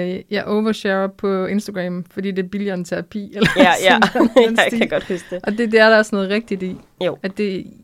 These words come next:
Speaker 1: jeg får det ud på den måde, det
Speaker 2: Ja.
Speaker 1: føles dejligt.
Speaker 2: Ja.
Speaker 1: Så
Speaker 2: Det er
Speaker 1: jeg ved,
Speaker 2: også
Speaker 1: jeg ved ikke, om man er for gammel til at snakke om sådan nogle ting, men, øhm, nå,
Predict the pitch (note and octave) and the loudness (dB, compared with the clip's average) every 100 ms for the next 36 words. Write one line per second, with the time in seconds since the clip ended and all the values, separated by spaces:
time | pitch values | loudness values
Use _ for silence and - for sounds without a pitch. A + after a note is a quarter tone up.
0 | - G#3 - G3 F#3 - A#3 G#3 F#3 F#3 | -8 -6 -4 -4 -4 -4 -6 -6 -6 -4
1 | F3+ F3 F3+ F3+ D#3+ F#3 - - E3 F3+ | -4 -6 -6 -8 -6 -6 -8 -10 -8 -10
2 | F3+ _ - E3 D3 _ _ _ _ _ | -14 _ -10 -10 -10 _ _ _ _ _
3 | _ _ _ _ _ F3+ G3 G3 G3 G#3 | _ _ _ _ _ -2 2 4 4 2
4 | A3 G3+ G3 F#3 F3 E3+ F#3+ - - E3+ | 2 0 0 -2 -2 -4 -4 -6 -4 -4
5 | F#3 F3+ F3 E3+ F3 F3+ F3 F3 D#3+ D#3 | -4 -8 -10 -8 -10 -10 -10 -10 -10 -12
6 | - E3+ G3+ F#3 F3 E3+ E3+ F3+ - _ | -10 -12 -10 -8 -6 -6 -8 -10 -18 _
7 | _ _ - - - - - - _ _ | _ _ -20 -20 -20 -20 -20 -20 _ _
8 | _ _ G#3 G3 | _ _ -4 -2